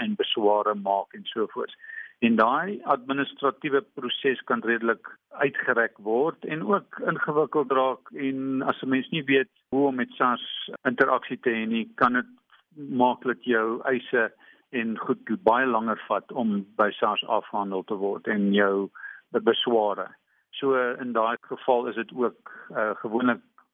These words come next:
spaar dit jou tyd indien jy wel van 'n belastingpraktisyn gebruik maak.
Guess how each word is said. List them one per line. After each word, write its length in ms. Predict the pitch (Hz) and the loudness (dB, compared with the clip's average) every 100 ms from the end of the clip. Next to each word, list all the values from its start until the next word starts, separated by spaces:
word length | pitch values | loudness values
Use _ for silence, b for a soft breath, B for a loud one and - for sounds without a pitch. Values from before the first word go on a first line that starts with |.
| - | -10
spaar 280 | - 127 117 | 2 2 2
dit 160 | 107 - | -4 -4
jou 160 | 101 95 | -6 0
tyd 300 | 110 92 - | 0 0 -4
indien 320 | 107 98 104 107 | -10 -4 0 2
jy 100 | 98 | 4
wel 220 | 101 98 | 2 0
van 120 | 110 104 | -4 -4
'n 140 | 95 _ | -6 _
belastingpraktisyn 1000 | 107 101 - 104 - 92 - 95 - 101 - | 0 0 0 -8 -4 -4 -4 -12 -8 -8 -8
gebruik 320 | 98 - 101 - | -10 -4 -4 -6
maak. 200 | - - | -16 -14